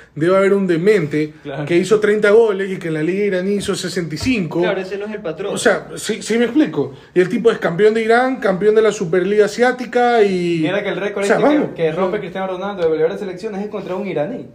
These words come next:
Speaker 2: O sea, no, no es contra un argentino, un brasileño, un italiano,
Speaker 3: Claro.
Speaker 2: un inglés, no. Contra un
Speaker 1: Normalmente,
Speaker 2: iraní.
Speaker 1: no, y muchos de esos números, si tú te pones a ver, son jugadores así, de, de, de, de,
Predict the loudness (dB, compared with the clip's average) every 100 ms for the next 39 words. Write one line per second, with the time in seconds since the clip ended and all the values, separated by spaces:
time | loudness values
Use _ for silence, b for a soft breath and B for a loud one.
0 | -20 -12 -10 -10 -10 -12 -8 0 0 0
1 | -4 -4 -6 -6 -6 -6 -4 -4 -4 -2
2 | -2 -2 -4 -4 -2 -2 -2 -2 -2 -2
3 | -4 -8 -8 -8 -12 B -16 -4 2 4
4 | 4 4 2 0 -2 -2 0 0 2 -2
5 | -2 -4 -2 -2 -2 -2 -4 -8 -6 0
6 | 0 2 4 4 2 -4 B B B 0
7 | 2 4 6 4 2 -4 -2 0 2 0
8 | -2 -4 -8 -12